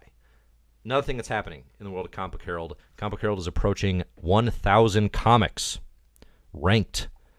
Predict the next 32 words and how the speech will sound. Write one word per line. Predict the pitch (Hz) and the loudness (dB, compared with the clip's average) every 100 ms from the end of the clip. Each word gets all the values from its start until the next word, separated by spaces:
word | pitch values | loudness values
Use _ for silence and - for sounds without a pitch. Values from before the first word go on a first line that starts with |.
| _ _ - - | _ _ -14 -4
I | |
have | 78 82 | -2 0
an | 87 | 0
official | 90 - - 123 - 131 127 139 _ | -2 -4 0 0 2 2 2 -2 _
list | 104 104 107 - | -2 0 0 0
right | 104 - | -2 0
now | 101 101 | -2 -2
of | - 92 | -2 -6
nine | 85 87 92 | -4 -4 -4
hundred | 98 92 90 | -8 -10 -10
and | 80 78 - | -12 -16 -12
eighty. | 98 98 165 202 _ _ _ - - _ _ _ - | -10 -8 -10 -14 _ _ _ -20 -20 _ _ _ -8
I | 82 87 | -4 -4
have, | 90 82 90 87 85 78 - _ _ | -4 -4 -2 -2 -4 -10 -18 _ _
like, | 90 87 - | -10 -10 8
twenty | - - 131 156 101 71 69 _ _ _ _ - | 10 10 8 2 0 -6 -12 _ _ _ _ -8
just | 107 104 - | -4 -4 -6
ready | - 95 117 143 143 | -12 -2 2 2 2
to | 104 | -2
roll, | 101 98 87 71 - _ _ _ _ _ _ _ _ | -2 -4 -4 -8 -16 _ _ _ _ _ _ _ _
just | - 92 | -18 -16
ready | 101 107 147 170 170 | -8 2 4 4 0
to | 131 120 | -2 -4
be | 110 | -2
ranked. | 101 98 92 - | -2 -4 -4 -8
For | - 82 | -8 -6
example, | 82 85 87 | -4 -2 0
I | 92 | -2
just | 87 90 87 | -2 -4 -2
read | 95 90 | 0 0
Hard | 80 - 107 117 90 | 0 4 6 6 4
Boiled, | 82 120 135 113 92 | 8 12 12 10 6